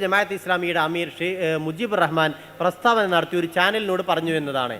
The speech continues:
ജമാഅത്ത് ഇസ്ലാമിക്ക് അങ്ങനെ അബുൽ അഅ്ല മൗദൂദിയെ തള്ളിക്കളയാൻ കഴിയുമോ? അങ്ങനെ തള്ളിക്കളഞ്ഞാൽ പിന്നെ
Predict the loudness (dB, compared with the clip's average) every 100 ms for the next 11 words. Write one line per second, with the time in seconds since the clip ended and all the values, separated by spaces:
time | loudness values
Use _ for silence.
0 | -12 -20 -8 -2 0 0 -2 -6 -2 -2
1 | -2 -2 0 0 -2 -2 -2 0 -2 -4
2 | -4 -4 -4 -4 -4 -4 -4 -2 0 0
3 | -2 -2 -4 -10 -18 -20 -20 -20 -20 -20
4 | -8 -2 0 -2 -2 -2 -2 0 -2 -2
5 | -2 -4 -6